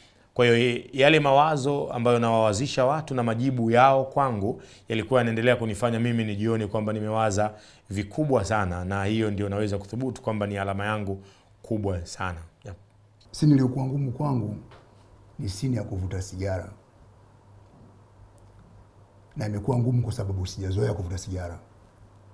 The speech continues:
Speaker 2: Mimi sivuti sigara, lakini nimevuta sigara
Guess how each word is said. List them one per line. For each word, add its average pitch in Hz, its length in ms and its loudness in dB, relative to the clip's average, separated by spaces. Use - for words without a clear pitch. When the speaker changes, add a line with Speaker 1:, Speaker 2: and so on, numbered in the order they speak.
Speaker 2:
Mimi 131 80 2
sivuti 113 320 -4
sigara, 101 420 -6
lakini 131 260 0
nimevuta 117 300 0
sigara 117 480 -2